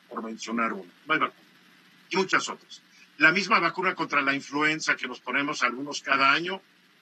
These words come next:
pues te protege en un sesenta por ciento. Si te toca el virus que no calcularon que iba a llegar ese año, ¡pumba!, les te pega. Entonces, el artículo es bueno porque plantea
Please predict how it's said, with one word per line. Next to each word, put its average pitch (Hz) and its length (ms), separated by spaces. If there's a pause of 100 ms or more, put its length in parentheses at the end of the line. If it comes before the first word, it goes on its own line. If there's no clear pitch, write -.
(120)
pues - 120
te 151 100
protege 202 380
en 208 40
un 214 140
sesenta 185 400
por 131 160
ciento. 202 440 (540)
Si - 200
te 151 120
toca 202 300
el 196 100
virus 202 300
que 160 100
no 185 160
calcularon 170 560
que - 120
iba 170 120
a 156 40
llegar 143 220
ese 165 240
año, 180 300 (240)
¡pumba!, 240 280
les 156 180
te 110 100
pega. 226 480 (1000)
Entonces, 247 680
el 202 140
artículo 294 420
es 226 80
bueno 233 300
porque 180 300
plantea 180 680